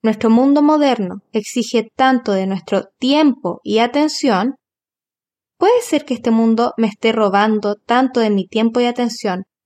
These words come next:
de tal manera que he olvidado mis responsabilidades para con los demás?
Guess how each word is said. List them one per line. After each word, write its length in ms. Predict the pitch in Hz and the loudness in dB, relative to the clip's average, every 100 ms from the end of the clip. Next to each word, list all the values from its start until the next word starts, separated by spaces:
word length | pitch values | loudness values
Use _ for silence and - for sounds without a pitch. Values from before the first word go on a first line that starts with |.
| - | -2
de 140 | 208 | -2
tal 260 | 202 269 330 | 2 0 2
manera 540 | 349 339 320 220 190 _ _ _ | 0 0 0 0 -6 _ _ _
que 100 | 240 | 0
he 20 | |
olvidado 480 | 247 247 247 247 262 | 2 2 2 4 4
mis 200 | 247 220 | 2 2
responsabilidades 960 | 214 226 226 262 269 269 262 262 262 262 | 0 -2 -2 -4 0 0 0 0 0 0
para 220 | - 262 262 | -4 -4 -2
con 120 | 254 | -2
los 120 | 247 | -4
demás? 500 | 240 233 311 - - | -2 -2 -2 -8 -20